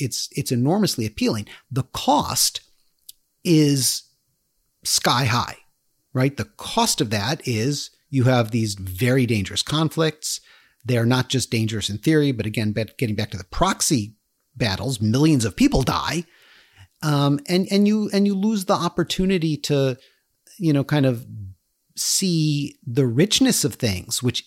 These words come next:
even if it creates anxiety, is enormously,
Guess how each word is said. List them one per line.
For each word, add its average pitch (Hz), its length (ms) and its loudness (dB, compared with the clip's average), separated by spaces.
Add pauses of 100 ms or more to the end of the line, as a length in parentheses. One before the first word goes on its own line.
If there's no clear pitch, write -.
even 202 320 2
if 160 140 0
it 139 80 0
creates 123 360 -4
anxiety, 117 760 -2
is 117 480 -6 (380)
enormously, 123 1040 -2